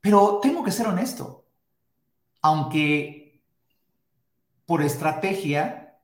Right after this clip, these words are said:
por inteligente estrategia, un mal hábito, un daño al organismo lo haya hecho productivo, cosa que sin duda es bueno,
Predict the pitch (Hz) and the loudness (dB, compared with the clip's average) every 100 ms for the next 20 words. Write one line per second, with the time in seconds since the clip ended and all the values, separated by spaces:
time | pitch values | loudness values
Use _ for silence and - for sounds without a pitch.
0 | _ _ 160 147 139 139 135 170 175 143 | _ _ -4 -2 0 0 -2 -2 -4 -6
1 | 123 139 170 170 143 139 - - _ _ | -6 -4 -4 -4 -4 -6 -8 -16 _ _
2 | _ _ _ _ _ _ _ _ _ _ | _ _ _ _ _ _ _ _ _ _
3 | _ _ _ _ 175 180 170 165 160 180 | _ _ _ _ 2 4 4 4 4 2
4 | 170 139 139 135 170 - - _ 165 156 | 2 -2 -6 -6 -8 -12 -20 _ -2 0
5 | 127 175 190 170 135 127 147 160 147 123 | 2 2 0 -4 -2 -2 -4 -4 -4 -2
6 | 147 135 147 175 151 180 - 131 160 160 | 0 4 4 4 0 -4 -6 -6 -4 -4
7 | 127 160 131 123 - - - _ _ _ | -4 -4 -4 -4 -8 -16 -20 _ _ _
8 | _ _ _ _ _ _ _ _ - 131 | _ _ _ _ _ _ _ _ -10 -8
9 | 135 127 127 120 131 127 123 123 143 123 | -8 -8 -6 -6 -4 -4 -4 -2 -2 0
10 | 127 - - - | -2 -4 -12 -18